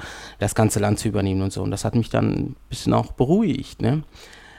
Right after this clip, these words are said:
Aber tatsächlich, kein zwei Wochen später waren sie schon in der Hauptstadt. Das war, äh, Mitternacht. Wir kennen's ja aus der Geschichte.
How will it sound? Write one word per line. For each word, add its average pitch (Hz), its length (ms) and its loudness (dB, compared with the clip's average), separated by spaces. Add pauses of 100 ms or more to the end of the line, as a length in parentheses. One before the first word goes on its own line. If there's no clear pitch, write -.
(140)
Aber 120 220 6
tatsächlich, 127 540 4
kein 127 260 4
zwei 123 220 4
Wochen 120 200 4
später 120 400 2
waren 110 280 2
sie 110 80 0
schon 107 180 0
in 107 80 4
der 107 120 0
Hauptstadt. - 640 -4 (380)
Das - 260 -2
war, 104 400 2
äh, - 580 -4
Mitternacht. 135 880 4
Wir 110 160 -2
kennen's 117 300 2
ja 117 80 4
aus 113 140 2
der 110 100 -2
Geschichte. 123 500 -2